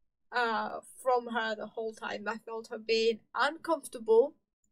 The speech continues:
You could also see it in her eyes, not just from an empath's perspective. You could see it in her eyes. She was uncomfortable. I think, um, Amanda and Mackie, they're, like, always together and stuff, so I understand them being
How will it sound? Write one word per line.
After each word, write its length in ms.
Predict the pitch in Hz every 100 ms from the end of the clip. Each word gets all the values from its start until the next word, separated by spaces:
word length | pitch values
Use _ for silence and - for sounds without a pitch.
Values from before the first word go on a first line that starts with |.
| _
You 180 | 233 262
could 200 | 269 262
also 300 | 254 269 277
see 440 | 254 - 269 269 285
it 60 |
in 140 | 269 254
her 220 | 240 226
eyes, 460 | 240 220 202 214 240
not 220 | 254 247
just 180 | 285 -
from 160 | 247
an 120 | 240
empath's 340 | 220 233 226 220
perspective. 460 | - - 226 - 196 _ _ _ -
You 120 | 277
could 180 | 269 226
see 140 | -
it 120 | 262
in 180 | 240 240
her 140 | 240
eyes. 340 | 226 220 - - _ -
She 320 | - 277 269
was 340 | 240 233 214 -
uncomfortable. 800 | 220 226 220 202 208 - - 117 - - _ _ _ _
I 140 | 240 269
think, 380 | 320 359 349 330 -
um, 420 | 262 262 254 240 -
Amanda 340 | 240 254 254 254
and 160 | 247
Mackie, 460 | 233 240 240 254 240
they're, 140 | 226
like, 400 | 220 214 202 - _ _ _ 220
always 360 | 226 220 226
together 520 | - 240 233 254 240 208
and 180 | 214
stuff, 300 | 214 202 202
so 200 | - 233 -
I 100 | 247
understand 500 | 247 240 - 277 285
them 200 | 320 294 247
being 520 | 254 247 233 226